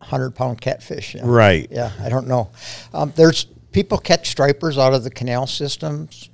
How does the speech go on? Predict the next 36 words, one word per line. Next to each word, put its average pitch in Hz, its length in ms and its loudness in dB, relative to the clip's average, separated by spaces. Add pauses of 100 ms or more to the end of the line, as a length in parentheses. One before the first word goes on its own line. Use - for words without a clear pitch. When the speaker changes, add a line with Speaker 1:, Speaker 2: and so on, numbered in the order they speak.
Speaker 1:
frequently. 139 680 -4
I 127 120 -4
know 117 200 -2
that 120 180 -4 (260)
to 120 100 -12
be 113 160 -6
truth. 120 580 -8 (400)
Are 127 160 0
there 120 280 -2 (1300)
forty, 131 280 -2
fifty - 360 -4
pounders 127 520 -8
in 139 140 -4
there? 139 240 -4
I 120 100 -2
don't 120 220 -6
know. 120 280 -8 (120)
This, - 380 -6 (280)
the 127 240 -6 (240)
record 131 560 2
for 127 320 0
Arizona, 123 540 0
which 117 220 -2
is, 117 140 -4 (340)
they 135 100 -4
have 131 160 4
an 139 60 -6
inland 135 420 0
water 123 280 2
record 127 440 -2
and 123 60 -2
they 117 140 -2
have 113 180 -4
boundary 123 320 -2
water 117 240 -4
records. 113 440 -6